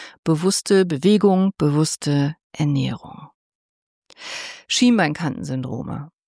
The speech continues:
Shinsplints, behandelbar, aber nur, wenn du aktiv bist. Wenn du weißt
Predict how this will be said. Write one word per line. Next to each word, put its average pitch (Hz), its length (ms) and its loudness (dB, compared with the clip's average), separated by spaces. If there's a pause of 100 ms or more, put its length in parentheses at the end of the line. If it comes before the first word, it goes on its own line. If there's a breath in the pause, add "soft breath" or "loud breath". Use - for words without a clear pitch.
(140)
Shinsplints, 135 760 -2 (280)
behandelbar, 196 800 2 (300)
aber 208 180 0
nur, 214 380 4 (320)
wenn 180 220 4
du 190 180 4
aktiv - 540 -4 (100)
bist. - 380 -8 (420 loud breath)
Wenn 175 160 4
du 165 160 0
weißt 185 600 0